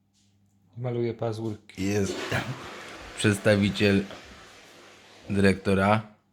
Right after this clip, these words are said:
Speaker 2: Tu się odbywa ostre malowanie.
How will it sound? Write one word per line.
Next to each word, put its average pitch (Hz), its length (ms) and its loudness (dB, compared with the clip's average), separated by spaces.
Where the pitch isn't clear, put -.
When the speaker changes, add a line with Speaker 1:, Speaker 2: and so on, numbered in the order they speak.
Speaker 2:
Tu 98 100 -4
się 98 180 0
odbywa 95 420 2
ostre 95 340 -2
malowanie. 92 760 0